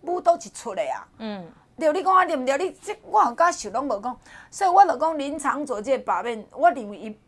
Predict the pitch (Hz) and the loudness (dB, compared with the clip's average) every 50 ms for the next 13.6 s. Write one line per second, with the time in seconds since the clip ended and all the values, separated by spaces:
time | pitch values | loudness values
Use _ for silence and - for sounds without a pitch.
0 | - 214 226 214 196 190 214 220 208 202 190 - 190 214 226 240 247 233 262 214 | -6 -6 -4 -4 -6 -6 -6 -6 -6 -6 -10 -12 -10 -10 -8 -8 -6 -4 -4 -4
1 | - - 170 185 190 202 220 214 - - 233 311 349 339 - - 277 233 240 277 | -4 -6 -8 -10 -6 -6 -6 -6 -6 0 2 2 2 2 -2 -8 -6 0 2 2
2 | 302 277 - - 247 247 254 247 - 269 247 220 214 - 190 180 170 175 185 180 | 2 2 2 -2 -2 -2 -2 -2 -2 -2 -2 -2 -4 -8 -10 -8 -6 -6 -8 -8
3 | - _ - - - - - - 247 311 359 349 - 302 277 302 - 381 349 294 | -10 _ -20 -20 -20 -18 -6 0 2 2 2 6 6 6 6 4 2 -2 -4 -4
4 | 240 220 302 285 220 233 208 202 180 185 208 208 208 254 262 277 262 196 220 226 | -2 0 0 2 2 2 0 -2 -4 -8 -10 -6 2 4 6 6 6 6 6 4
5 | 220 208 226 277 302 311 269 247 226 262 269 302 302 285 - 294 302 302 302 320 | 4 2 -4 -10 -6 -2 -2 -2 -2 -2 -2 -2 -2 -2 -2 -4 -4 -4 -8 -12
6 | - - 233 196 - 226 175 170 170 175 202 196 190 185 190 _ _ _ 208 202 | -12 -14 -12 -8 -4 -2 -2 -2 -4 -6 -10 -10 -12 -12 -14 _ _ _ -14 -14
7 | 196 185 170 170 359 370 381 - - 269 202 190 214 233 247 247 247 240 240 247 | -14 -14 -10 -6 -4 -2 -2 2 2 2 2 2 0 -4 -4 -4 -4 -4 -4 -4
8 | 247 226 196 185 - _ _ _ _ 196 190 175 165 - - _ _ - - _ | -4 -4 -6 -6 -8 _ _ _ _ -16 -16 -14 -16 -18 -20 _ _ -20 -8 _
9 | - 226 262 - - - 359 311 254 254 - 220 196 185 185 185 196 208 233 262 | -2 -2 -2 0 6 10 10 10 10 6 0 -4 -4 -4 -6 -6 -6 2 4 4
10 | 214 202 196 - - - _ _ - 277 302 - 277 311 311 - - - - 254 | 4 4 0 -6 -16 -20 _ _ -2 0 2 2 0 0 -2 -6 -12 -6 -2 2
11 | 277 269 247 240 226 - _ _ _ _ _ _ - 294 262 254 247 269 240 240 | 4 4 4 4 2 -2 _ _ _ _ _ _ 6 6 6 6 6 2 0 0
12 | 233 214 185 185 185 185 185 202 220 220 190 - _ - 175 - - - - - | 0 -2 -4 -4 -8 -12 -12 -10 -10 -10 -10 -12 _ -10 -10 -10 -10 -14 -18 -20
13 | - - 196 - 240 247 214 208 196 196 196 190 | -20 -20 -10 -8 -8 -6 -4 -6 -4 -4 -4 -6